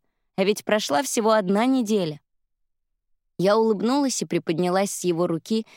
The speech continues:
перебираясь на свободную подушку.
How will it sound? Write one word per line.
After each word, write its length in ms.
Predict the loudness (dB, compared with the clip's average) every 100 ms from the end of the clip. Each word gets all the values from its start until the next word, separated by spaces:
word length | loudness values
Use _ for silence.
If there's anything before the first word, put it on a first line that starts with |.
| _ _
перебираясь 720 | -2 0 2 2 2 0 -2
на 100 | -4
свободную 640 | 0 -2 0 0 0 -2 0
подушку. 580 | -2 -2 -6 -8 -18